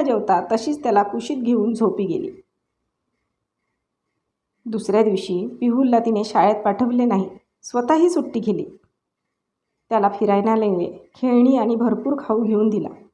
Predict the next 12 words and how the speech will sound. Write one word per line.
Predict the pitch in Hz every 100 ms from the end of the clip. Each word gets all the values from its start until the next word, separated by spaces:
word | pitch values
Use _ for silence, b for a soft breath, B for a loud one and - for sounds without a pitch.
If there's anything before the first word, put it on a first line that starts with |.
| _ _ _ _ _ _ _ _
तुषारने | 339 339 381 339 311
शिल्पाकडून | 311 277 311 320 269 262
माहिती | 247 226 247
काढली, | 226 175 160 - - _ _ -
तेव्हा | 202 202
त्याला | 214 196 190
वरून | 202 202 202 220 247
तिला | - 214 190 185
त्रास | - 214 233
देत | 247 269
असल्याचे | 247 233 190 214
कळले. | 202 180